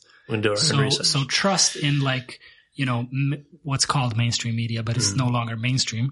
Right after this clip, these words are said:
Speaker 2: like corporate,
Speaker 1: Yeah.
Speaker 2: corporate media, institutional media,
Speaker 1: <laughs>
Speaker 2: whatever you
Speaker 1: Right.
Speaker 2: wanna call it.
Speaker 1: Right.
Speaker 2: Trust in, in those organizations has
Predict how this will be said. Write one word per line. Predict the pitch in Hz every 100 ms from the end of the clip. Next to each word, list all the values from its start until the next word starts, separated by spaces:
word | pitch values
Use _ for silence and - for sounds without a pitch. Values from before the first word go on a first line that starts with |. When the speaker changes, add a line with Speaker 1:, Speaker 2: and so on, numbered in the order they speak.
| -
Speaker 2:
like | 131 117 - _ _ -
corporate, | 160 131 113
Speaker 1:
Yeah. | - -
Speaker 2:
corporate | 180 147 147 143
media, | 135 127 127
institutional | 123 135 - 139 - 127
media, | 127 120 120
Speaker 1:
<laughs> |
Speaker 2:
whatever | 131 139
you | 131
Speaker 1:
Right. | 127
Speaker 2:
wanna | 123
call | - 120 117
it. | -
Speaker 1:
Right. | 117 110 110 -
Speaker 2:
Trust | - 180 165 -
in, | 147 135 139
in | 127 131
those | 135 156 143
organizations | 127 117 120 120 120 - 117
has | 117 113